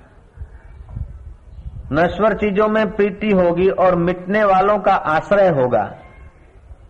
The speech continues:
तब तक अमिट तत्व का बोध नहीं होता। और जब तक अमिट तत्व का बोध नहीं होता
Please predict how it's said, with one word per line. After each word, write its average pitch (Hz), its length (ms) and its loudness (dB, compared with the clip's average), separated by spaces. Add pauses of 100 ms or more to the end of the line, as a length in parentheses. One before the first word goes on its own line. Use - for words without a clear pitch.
(720)
तब 165 100 4
तक - 600 -4
अमिट 185 380 0
तत्व 175 440 0
का 185 260 2
बोध 147 520 0
नहीं 143 200 -2
होता। 95 500 -4
और 127 200 0
जब 170 120 2
तक - 440 -4
अमिट 208 320 0
तत्व 208 420 0
का 190 240 2
बोध 175 360 0
नहीं 190 200 2
होता 139 360 0